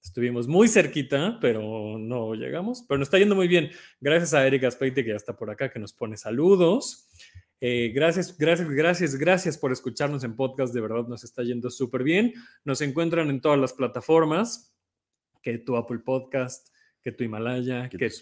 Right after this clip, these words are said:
Speaker 1: tu
Speaker 2: Spotify.
Speaker 1: Spotify, que tu Deezer, que tu Amazon
Speaker 2: Amazon
Speaker 1: Music,
Speaker 2: Music.
Speaker 1: que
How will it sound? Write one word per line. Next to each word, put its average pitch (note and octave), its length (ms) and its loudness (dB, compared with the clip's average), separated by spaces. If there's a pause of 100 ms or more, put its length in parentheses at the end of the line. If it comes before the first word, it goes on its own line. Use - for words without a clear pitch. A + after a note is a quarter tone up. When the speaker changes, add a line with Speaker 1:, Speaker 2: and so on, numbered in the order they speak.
Speaker 1:
tu F2+ 160 -4
Speaker 2:
Spotify. F2 400 -6
Speaker 1:
Spotify, A#2 640 -4
que A#2 80 -10
tu G#2+ 240 -10
Deezer, B2+ 480 -4
que A#2+ 100 -8
tu A#2 200 -6
Amazon A#2 320 -4
Speaker 2:
Amazon B2 180 0
Speaker 1:
Music, - 420 -2 (360)
Speaker 2:
Music. D3 260 -8
Speaker 1:
que A#2 120 0